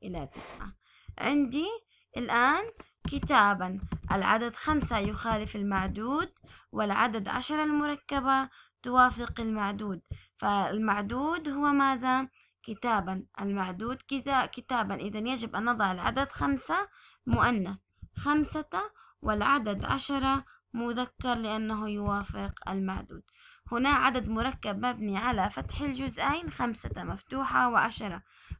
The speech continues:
مفتوحة، مبني في محل رفع مبتدأ مؤخر. فاز فراغ متسابقا، يجب أن نضع العدد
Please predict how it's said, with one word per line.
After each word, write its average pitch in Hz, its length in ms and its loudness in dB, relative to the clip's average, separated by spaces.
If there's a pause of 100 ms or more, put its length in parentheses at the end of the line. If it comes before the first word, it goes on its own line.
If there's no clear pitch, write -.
مفتوحة، 262 800 2 (300)
مبني 240 500 2
في 240 240 -2
محل 220 580 0
رفع 214 420 0 (420)
مبتدأ 262 760 4 (420)
مؤخر. 196 640 0 (480)
فاز 247 440 4 (640)
فراغ 262 580 2 (340)
متسابقا، 226 1000 0 (340)
يجب 240 380 0 (100)
أن 220 240 -2
نضع 254 340 6 (380)
العدد 220 580 2